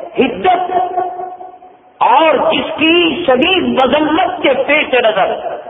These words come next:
آقا نے فرمایا، "لا یزنی الزانی حین یزنی وہو مؤمن، ولا یسرق السارق حین یسرق وہو مؤمن۔" بہت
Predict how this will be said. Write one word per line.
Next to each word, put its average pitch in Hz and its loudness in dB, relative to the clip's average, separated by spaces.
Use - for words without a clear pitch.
آقا 311 2
نے 285 2
فرمایا، 294 2
"لا 208 2
یزنی 262 2
الزانی 254 0
حین 262 0
یزنی 233 2
وہو 202 2
مؤمن، 156 -2
ولا 247 4
یسرق 294 2
السارق 294 2
حین 311 0
یسرق 294 2
وہو 262 4
مؤمن۔" 220 -2
بہت 320 2